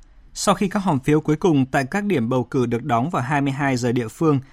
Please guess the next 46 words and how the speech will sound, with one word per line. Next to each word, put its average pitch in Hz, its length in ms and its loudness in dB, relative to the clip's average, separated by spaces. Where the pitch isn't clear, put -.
ba 175 120 2
kênh 185 180 -2
truyền 170 160 0
hình 143 140 2
lớn 131 160 2
của - 80 -4
Israel 143 520 0
đã 123 120 0
cung 139 200 -2
cấp 156 200 -6
các 196 80 -4
kết 190 180 -6
quả 127 140 0
thăm 151 240 -4
dò 123 240 -2
sau 165 160 -6
bầu 139 160 -2
cử 110 340 -2
và 120 140 -6
cho 143 160 -6
thấy 131 120 -2
một 160 100 -2
sự 139 120 -6
cạnh 127 160 -6
tranh 139 180 -4
khốc 185 140 -6
liệt 165 220 0
giữa 160 240 -2
đảng 131 320 0
cánh 123 180 -4
hữu 156 200 -2
Likud 185 320 -2
của 127 180 0
Thủ 123 160 -6
tướng 120 180 -2
Benjamin 139 420 0
Netanyahu 135 640 0
và 139 140 -6
đảng 123 160 0
Xanh 156 260 -2
Trắng 135 320 -2
của 135 120 -4
đối 120 120 -2
thủ 127 240 -2
Benny 127 300 0
Gantz. 123 240 0